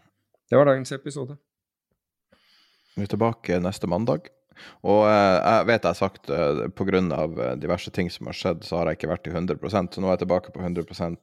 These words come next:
Speaker 2: eh, jobb. Så jeg har vært, eh, redusert en stund, og så diverse ting har ikke blitt gjort helt sånn som de skulle.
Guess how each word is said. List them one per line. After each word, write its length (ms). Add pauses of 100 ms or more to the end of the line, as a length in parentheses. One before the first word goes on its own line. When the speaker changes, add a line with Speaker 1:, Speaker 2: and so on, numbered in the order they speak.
(160)
Speaker 2:
eh, 160 (300)
jobb. 180
Så 140
jeg 80
har 80
vært, 260
eh, 140 (560)
redusert 420
en 80
stund, 320
og 160
så 260
diverse 380
ting 160
har 160
ikke 160
blitt 160
gjort 220
helt 180
sånn 160
som 160
de 80
skulle. 240